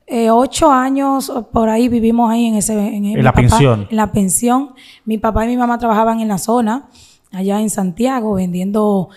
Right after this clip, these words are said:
Speaker 1: mercancías, vendiendo, eh, ropa, chancletas, eh,
Speaker 2: O
Speaker 1: todo.
Speaker 2: sea, no dentro de la zona, sino en los alrededores.
Speaker 1: En los alrededores,
Speaker 2: Como
Speaker 1: sí.
Speaker 2: vendedores ambulantes.
Speaker 1: Como vendedores ambulantes.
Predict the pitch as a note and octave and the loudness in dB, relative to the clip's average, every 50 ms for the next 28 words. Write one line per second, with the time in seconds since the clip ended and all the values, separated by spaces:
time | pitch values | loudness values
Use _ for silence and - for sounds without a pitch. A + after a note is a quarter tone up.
0 | - _ _ - G3+ G#3 G#3 G3+ - G3+ G3 F3+ D#3+ - C4 C#4 C4 A#3 A3+ G#3 | -20 _ _ -4 -2 -2 -2 -2 -2 -2 -2 -2 -2 -2 -2 0 0 -2 -2 -4
1 | G3+ F#3+ G3 F3+ E3+ F3 F3 F3+ F3+ G3+ G#3 G#3 G#3 G3+ - - - - _ _ | -4 -6 -6 -6 -6 -6 -8 -8 -6 -6 -4 -4 -4 -6 -10 -14 -20 -20 _ _
2 | _ - G#3 G3 F3+ E3+ F3 F#3 F#3 F3+ F3+ - - G3+ F#3+ F#3+ - - G#3 F#3 | _ -8 -6 -6 -4 -4 -4 -4 -4 -4 -2 -2 -2 -2 -2 -4 -8 -8 -10 -10
3 | E3 - F#3 E3+ E3+ F3 E3 E3+ - F#3+ G3 G3+ G#3+ F#3+ - _ - - - - | -10 -10 -10 -10 -10 -10 -12 -10 -10 -8 -8 -8 -10 -12 -14 _ -20 -20 -20 -20
4 | - _ _ _ _ - F#3 F#3 F#3 F3 F3 F3 E3+ - - - - A#2 - F3+ | -20 _ _ _ _ -12 -8 -8 -6 -6 -6 -8 -10 -10 -4 0 2 4 4 4
5 | F3 C#3+ C#3 C#3+ D3+ F3 G3+ A3 G3+ A3 A3+ A3+ G#3 - G#3+ G3 F#3+ E3+ C3+ B2 | 4 4 4 4 4 6 6 6 6 6 4 4 2 2 2 2 2 2 2 0
6 | - - F3+ F3+ D#3 A#2 G#2+ G2+ F#2 - - _ _ _ - D4 C#4+ D3 C#3 C#3+ | 0 2 4 4 4 4 2 0 -4 -6 -10 _ _ _ -8 -2 0 2 4 4
7 | D3+ E3+ F#3 G3+ G#3 G#3+ A#3 - - - C#3+ C#3 C#3+ C3 D3+ C#3 B2+ C#3 C#3 C#3 | 6 6 6 6 6 4 2 0 -2 0 2 2 4 4 2 2 2 2 2 2
8 | C#3 C#3+ D#3 D#3+ D3 B2 A2+ A3 G#3+ - A#3 G#3+ G3+ G#3+ G#3+ G#3+ G3+ G3 F#3+ F#3+ | 2 4 4 4 4 4 2 0 0 -2 -2 -2 0 0 0 0 2 0 0 -2
9 | F#3 F3 E3+ F3 E3+ D3+ D3 D3+ D3 D3+ C#3+ C#3+ C#3 D3+ D#3+ D#3 D#3 D#3+ D#3 C#3+ | -2 -4 -4 -2 0 2 4 4 4 4 4 4 4 4 4 4 2 2 2 4
10 | C3+ B2 A#2 G#2+ G2 A3+ A3 G#3+ G#3 G3 G3+ F#3+ F#3+ F#3 F3+ F3+ F3+ F#3 F#3+ F3+ | 4 4 2 2 0 -2 -2 -2 -2 -2 -2 -2 -2 -4 -4 -4 -4 -4 -4 -6
11 | G3 G#3 F#3 F3+ D#3+ D#3 D3+ D3 D#3 D3 - E3+ D#3+ C#3+ | -6 -8 -8 -10 -10 -10 -10 -12 -12 -12 -10 -10 -10 -12